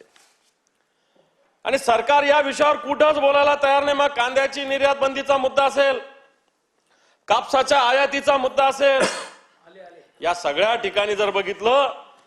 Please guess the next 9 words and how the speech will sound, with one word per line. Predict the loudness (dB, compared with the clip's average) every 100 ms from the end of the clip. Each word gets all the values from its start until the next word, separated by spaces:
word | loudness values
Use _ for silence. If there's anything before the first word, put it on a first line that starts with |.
| -20
तर | -14
शेतकऱ्याची | -6 -6 -2 0 0 -2
पूर्णपणे | -8 -2 0 2 0 0 -2 0 -2 -6 -16 _ _ _ -4
अडवणूक | 0 2 2 2 -2 -2 -18 -20 _ _ _ _
या | -4 -2
ठिकाणी | -4 0 0 0
झालेली, | -4 -4 -8
सभापती | -8 -6 -6 -8 -18
महोदय. | -20 -20